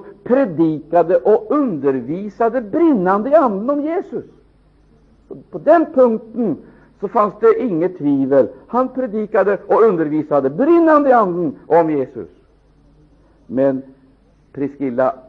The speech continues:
och Aquila tog honom till sig och undervisade honom vidare.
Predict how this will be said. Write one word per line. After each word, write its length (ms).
och 200
Aquila 540
tog 180
honom 220
till 280
sig 220
och 200
undervisade 720
honom 260
vidare. 420